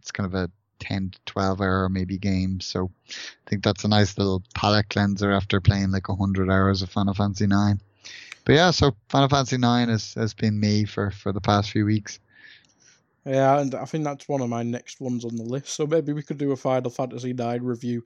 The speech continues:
Speaker 2: probably in about two years when I finished it. <laughs>
Speaker 1: Yeah.
Speaker 2: Uh, uh, but yeah, um, I, I do, I do like the look of, um, Detroit Become Human, but obviously I have to dust off my PlayStation. <laughs> And, uh, one day, I'll find a spot for both of them one day.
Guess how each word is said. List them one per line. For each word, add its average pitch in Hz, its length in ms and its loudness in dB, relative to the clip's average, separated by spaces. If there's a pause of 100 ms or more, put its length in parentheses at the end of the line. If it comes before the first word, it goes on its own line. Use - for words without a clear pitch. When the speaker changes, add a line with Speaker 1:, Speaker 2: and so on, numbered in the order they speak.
(220)
Speaker 2:
probably 208 260 0
in 147 60 0
about 135 260 0
two 139 180 -2
years 110 280 -4
when 107 120 -10
I 104 40 -14
finished 113 360 -14
it. - 240 -8 (800)
<laughs> - 0 -
Speaker 1:
Yeah. 139 380 8 (600)
Speaker 2:
Uh, 156 40 -4
uh, 123 360 2 (420)
but 175 120 2
yeah, 160 220 6 (100)
um, 135 500 0 (140)
I, 202 180 0
I 208 120 0
do, 233 300 -6 (580)
I 151 100 -2
do 208 160 -6
like 202 200 -4 (140)
the 131 280 -2
look 139 340 -4
of, 113 240 -10
um, 104 200 -10
Detroit 117 500 -12
Become 110 260 -14
Human, 113 300 -10
but - 120 -14
obviously 113 300 -14 (380)
I 110 40 -14
have 113 200 -12
to 117 80 -14
dust 123 320 -14
off - 160 -16
my 123 180 -10 (220)
PlayStation. 131 560 -14 (180)
<laughs> - 560 2
And, - 80 -8
uh, 135 140 -2 (260)
one 233 220 4
day, 110 200 -8 (300)
I'll 147 120 -2
find 196 280 2
a 139 40 -8
spot - 280 -4
for 139 120 -8
both 113 280 -6
of 107 60 -14
them 107 120 -10
one 101 200 -12
day. 113 160 -18